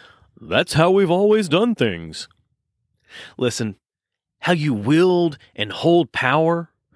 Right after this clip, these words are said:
of the strategic decisions for your company, how you hold and wield power over your teams, has implications and will have implications for years to come, positive or negative.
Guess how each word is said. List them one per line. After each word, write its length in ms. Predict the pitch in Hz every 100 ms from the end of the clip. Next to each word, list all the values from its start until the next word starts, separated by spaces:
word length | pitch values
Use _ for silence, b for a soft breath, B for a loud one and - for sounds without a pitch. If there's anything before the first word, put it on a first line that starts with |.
| b b b
of 160 | 131 113
the 80 |
strategic 640 | 117 131 113 180 160 143 110
decisions 560 | 113 - 135 135 151
for 120 | - 139
your 120 | 131
company, 540 | 131 135 151 151 147 _ _ _ B B B
how 140 | 175
you 200 | 185 180
hold 460 | - 156 185 190 147
and 180 | 127 104
wield 400 | 143 180 170 -
power 420 | 147 156 156 -
over 240 | 147 131
your 160 | 120 101
teams, 600 | - 156 180 185 185 - b b b b
has 360 | b 135 180 175
implications 960 | 196 208 214 - 190 208 - 95 85 - B B
and 320 | - 151 139
will 260 | 101 156 196
have 200 | 202 185
implications 840 | 214 214 214 226 208 110 107 - - B
for 220 | - 107
years 380 | 92 110 151 151
to 160 | 147
come, 420 | - 156 92 82 - b b b _ -
positive 680 | 98 101 139 175 170 165 - _ _
or 220 | - 131
negative. 480 | 110 87 82 80 -